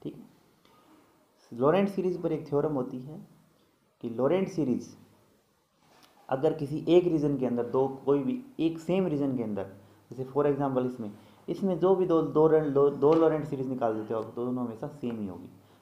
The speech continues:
मतलब अगर एक फिक्स रीजन है उसके अंदर लॉरेंट series हमेशा क्या होती हैं, यूनिक होती हैं। दो लॉरेंट series आपको अलग अलग कभी नहीं मिल सकती।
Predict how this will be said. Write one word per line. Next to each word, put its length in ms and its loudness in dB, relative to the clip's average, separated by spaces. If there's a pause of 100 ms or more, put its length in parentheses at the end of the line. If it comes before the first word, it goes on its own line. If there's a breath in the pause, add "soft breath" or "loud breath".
(140 soft breath)
मतलब 320 0
अगर 180 0
एक 140 0
फिक्स 260 -4
रीजन 280 -4
है 180 -6
उसके 280 -8
अंदर 200 -2
लॉरेंट 300 -6
series 280 -8
हमेशा 300 -12
क्या 140 -10
होती 220 -10
हैं, 360 -8 (340 loud breath)
यूनिक 380 0
होती 280 -16
हैं। 220 -10
दो 160 2
लॉरेंट 340 0
series 220 -8
आपको 280 -8
अलग 240 -6
अलग 280 -6 (400 loud breath)
कभी 240 -4
नहीं 440 -4 (380)
मिल 160 -6
सकती। 420 -16